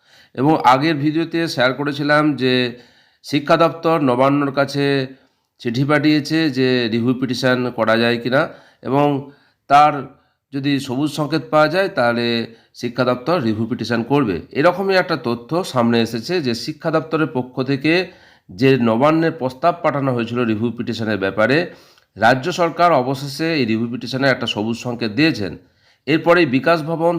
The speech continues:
সুপ্রিম কোর্টে যাওয়ার প্রস্তুতি শুরু করে দিয়েছে, এবং এই খবরটি রাজ্যের লক্ষ লক্ষ শিক্ষক এবং তাদের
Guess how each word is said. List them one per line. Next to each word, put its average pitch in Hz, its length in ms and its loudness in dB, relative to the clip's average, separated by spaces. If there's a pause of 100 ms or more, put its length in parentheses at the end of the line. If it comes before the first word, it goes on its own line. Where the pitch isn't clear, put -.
সুপ্রিম 135 360 -8
কোর্টে 147 200 -2
যাওয়ার 123 340 4
প্রস্তুতি 113 380 -6
শুরু 147 280 0
করে 117 180 2
দিয়েছে, 87 280 -6 (440)
এবং 127 160 2
এই 143 160 2
খবরটি 135 460 0
রাজ্যের 117 420 2
লক্ষ 113 300 -4
লক্ষ 139 300 -4 (200)
শিক্ষক 139 380 -4
এবং 139 160 0
তাদের 107 240 2